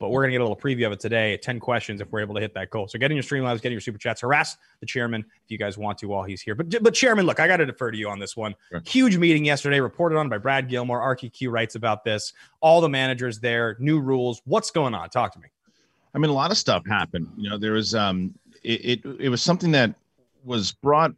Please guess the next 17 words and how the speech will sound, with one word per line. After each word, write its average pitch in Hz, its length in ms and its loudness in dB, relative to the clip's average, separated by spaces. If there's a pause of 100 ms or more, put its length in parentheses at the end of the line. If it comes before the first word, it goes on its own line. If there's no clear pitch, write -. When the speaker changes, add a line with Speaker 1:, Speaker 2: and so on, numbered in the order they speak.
Speaker 2:
to 113 420 2 (920)
the 110 60 -4
league's 110 300 0
attention 95 500 -4
last 95 640 -2
season, 95 420 -4
right? 85 320 -10
That 90 200 -4 (100)
the 95 140 -8
managers 110 640 -4
wanted 98 340 -6
to - 120 -12
be 90 420 -4 (420)
in 135 140 4
the 120 80 6
know, 113 260 6
obviously, 85 800 -2